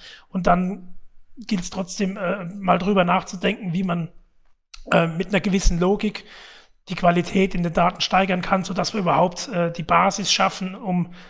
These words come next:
algorithmisch, äh, ja, eine Prognose zu erstellen.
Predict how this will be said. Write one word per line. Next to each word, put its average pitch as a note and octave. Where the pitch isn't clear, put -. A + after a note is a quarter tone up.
algorithmisch, F3+
äh, F3
ja, E3+
eine D#3+
Prognose D#3+
zu -
erstellen. C#3+